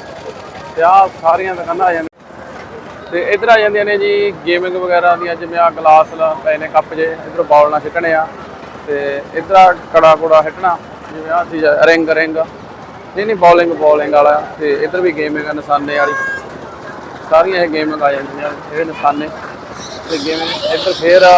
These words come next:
ਬੱਚੇ ਵਾਲੀਆਂ ਚੰਡੋਲਾਂ ਤੇ ਛੋਟੀਆਂ ਵੱਡੀਆਂ ਬੱਚਿਆਂ ਨੂੰ ਆ, ਆ ਆ ਗਈ ਟ੍ਰੇਨ ਤੇ ਜੰਪਿੰਗ ਵਾਲੀ, ਸਾਰੀਆਂ ਆ ਗਈਆਂ। ਤੇ ਇੱਧਰ ਆ ਗਿਆ ਰਿੰਗ, ਰਿੰਗ ਵਗੈਰਾ ਵਾਲੀਆਂ ਗੇਮਾਂ ਗੂਮਾਂ ਆ ਗਈਆਂ ਸਾਰੀਆਂ। ਤੇ ਜਿੱਦਾਂ ਆਹ ਲਿਖਿਆ ਹੋਇਆ ਨਾ ਉੱਪਰ, ਇਹਨਾਂ ਦੇ ਜਦੋਂ ਆਪਣਾ ਜਿਹੜਾ ਰਿੰਗ ਆ ਡਿੱਗਦਾ,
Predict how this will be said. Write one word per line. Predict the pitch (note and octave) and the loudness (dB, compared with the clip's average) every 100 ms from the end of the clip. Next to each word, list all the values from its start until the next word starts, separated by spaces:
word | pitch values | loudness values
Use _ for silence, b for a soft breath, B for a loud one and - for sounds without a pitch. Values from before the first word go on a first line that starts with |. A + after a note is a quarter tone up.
| F3 F3 - - | 6 4 -2 -8
ਬੱਚੇ | D#3+ - F3+ | -6 -2 2
ਵਾਲੀਆਂ | E3+ E3+ | 4 4
ਚੰਡੋਲਾਂ | D#3 E3 E3 E3+ E3+ | 0 0 2 2 0
ਤੇ | E3 D#3+ | -4 -10
ਛੋਟੀਆਂ | D#3+ F3 F#3+ | -8 -8 -8
ਵੱਡੀਆਂ | D#3+ D3+ D#3+ D#3+ D#3+ - | -8 -8 -8 -8 -10 -10
ਬੱਚਿਆਂ | E3 F3+ E3 | -8 -4 -4
ਨੂੰ | E3 | 0
ਆ, | D#3+ D#3+ - - - - | 0 0 -4 -14 -16 -2
ਆ | E3 E3+ | 4 6
ਆ | E3 | 6
ਗਈ | D#3 | 2
ਟ੍ਰੇਨ | E3 D#3 D#3 E3 F#3 - - - - | -4 -2 -2 -2 -6 -12 -14 -14 -12
ਤੇ | D#3 | -8
ਜੰਪਿੰਗ | D3 D#3 E3+ F#3 F3 | -4 -4 -2 0 2
ਵਾਲੀ, | E3+ E3+ - E3+ | 2 0 -6 0
ਸਾਰੀਆਂ | E3 F#3 F3 | 0 2 2
ਆ | D#3 D3 | 4 4
ਗਈਆਂ। | D3+ F3 - - - - - - - D#3 | 2 -6 -10 -12 -14 -16 -16 -16 -10 -4
ਤੇ | |
ਇੱਧਰ | D#3+ G3 | -2 4
ਆ | F#3+ F3 | 6 6
ਗਿਆ | F3 E3 | 6 4
ਰਿੰਗ, | D#3+ D#3 D3 - - - - | 4 2 0 -2 -14 -14 -6
ਰਿੰਗ | D3 D#3 | -4 -2
ਵਗੈਰਾ | D3+ D3+ D3 D3 | 2 4 6 6
ਵਾਲੀਆਂ | D3 D3 | 4 2
ਗੇਮਾਂ | D3 D3 C#3 | 0 0 -2
ਗੂਮਾਂ | C#3+ D3 | -2 2
ਆ | C#3 | 2
ਗਈਆਂ | C#3 C3+ | 0 -2
ਸਾਰੀਆਂ। | C#3 D#3 D#3 C#3 - - - - - - | 0 0 -4 -8 -10 -14 -16 -16 -14 -10
ਤੇ | |
ਜਿੱਦਾਂ | D3+ D3 D#3 | -6 0 4
ਆਹ | D#3 D#3 | 6 6
ਲਿਖਿਆ | D3 D3 | 4 4
ਹੋਇਆ | C#3+ | 2
ਨਾ | D#3 | 0
ਉੱਪਰ, | D#3+ D3+ C#3+ - - - - - - - - - - - - - - - - | 0 2 0 -2 -14 -14 -14 -16 -16 -16 -16 -16 -14 -14 -14 -14 -14 -12 -6
ਇਹਨਾਂ | D#3+ F3 | -2 0
ਦੇ | E3+ | 0
ਜਦੋਂ | D#3 D#3+ | 2 2
ਆਪਣਾ | C#3+ D#3+ F3 | 2 4 6
ਜਿਹੜਾ | E3+ E3 | 6 6
ਰਿੰਗ | D#3 D#3 | 6 4
ਆ | |
ਡਿੱਗਦਾ, | D3+ D#3+ F3 F3+ F3+ | 4 6 6 6 4